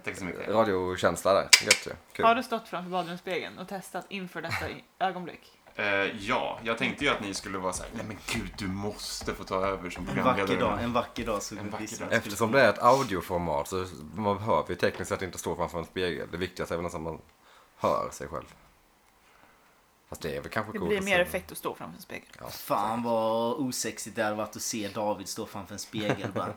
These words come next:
Speaker 4: <laughs> "Hej och välkomna till Twin Peaks-podden."
Speaker 2: <laughs>
Speaker 4: Testa lite
Speaker 2: Har,
Speaker 4: olika
Speaker 2: har
Speaker 4: takes.
Speaker 2: hörlurar
Speaker 3: Och så
Speaker 2: så här, vi hör
Speaker 3: testing,
Speaker 2: det.
Speaker 3: testing.
Speaker 4: Ja, just det.
Speaker 1: "I'm gonna be a star."
Speaker 3: Spelar in på mobilen, sen lyssnar han igen.
Speaker 4: "Love me now, mamma."
Speaker 2: Can you see me?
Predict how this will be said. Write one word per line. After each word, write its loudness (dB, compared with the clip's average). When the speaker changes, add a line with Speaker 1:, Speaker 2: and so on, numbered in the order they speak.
Speaker 4:
<laughs> -20
"Hej 0
och -8
välkomna -6
till 6
Twin 10
Peaks-podden." 8
Speaker 2:
<laughs> -
Speaker 4:
Testa 8
lite 8
Speaker 2:
Har, 12
Speaker 4:
olika 10
Speaker 2:
har 12
Speaker 4:
takes. 12
Speaker 2:
hörlurar 12
Speaker 3:
Och 10
så 10
Speaker 2:
så 12
här, 12
vi 8
hör 10
Speaker 3:
testing, 6
Speaker 2:
det. -8
Speaker 3:
testing. 0
Speaker 4:
Ja, 10
just 6
det. 4
Speaker 1:
"I'm 8
gonna 4
be -2
a 4
star." 4
Speaker 3:
Spelar 4
in 10
på 12
mobilen, 10
sen 4
lyssnar 2
han 4
igen. -6
Speaker 4:
"Love 12
me 6
now, 6
mamma." 6
Speaker 2:
Can 4
you 8
see 6
me? 12